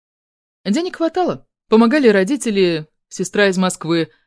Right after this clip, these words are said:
В Таиланде на всё всегда хватает денег. Мало кто из отцов знает наизусть все даты. День, когда вылез первый зуб, когда малыш пополз.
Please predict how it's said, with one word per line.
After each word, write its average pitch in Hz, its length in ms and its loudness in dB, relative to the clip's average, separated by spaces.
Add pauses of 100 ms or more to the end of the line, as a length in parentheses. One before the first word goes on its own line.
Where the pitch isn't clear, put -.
(420)
В - 60 -20
Таиланде 151 420 -4
на 147 140 -6
всё 349 200 -4
всегда 139 380 -4
хватает 147 480 -4
денег. 127 500 -12 (720)
Мало 202 280 0
кто - 160 -6
из 160 120 -2
отцов 175 360 -4
знает 151 480 -4
наизусть 151 500 -4
все 151 500 -4 (120)
даты. 147 600 -4 (380)
День, 247 280 0
когда 139 320 -2
вылез 170 300 -2
первый 139 320 -4
зуб, 170 360 -4
когда 139 380 -4
малыш 139 340 -8
пополз. 165 680 -4